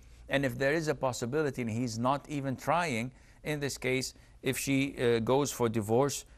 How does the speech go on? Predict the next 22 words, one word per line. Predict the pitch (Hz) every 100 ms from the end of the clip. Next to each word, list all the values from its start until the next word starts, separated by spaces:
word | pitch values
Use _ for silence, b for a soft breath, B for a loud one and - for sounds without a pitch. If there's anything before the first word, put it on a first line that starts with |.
| b
this | - 117
is | 120 101
her | 107
right, | 107 113 117 117 - b b b
and, | 117 113 113 110 -
uh, | 123 110
she | 98 120
can, | 107 110 107 107 -
uh, | 110 101 98 98
do | 98 117
that | 104 101 101 - -
without | 117 107 98
any | 104
problem. | 95 90 85 80 78 - - - - - - - - B B B
Aisha | 120 180 190 185
from | 147 139
Saudi | 151 151 131
Arabia, | 135 131 131
she | 123 117
had | 113 107 -
three | - 139 170
questions, | - 165 - - 165 170 175 160 156 - -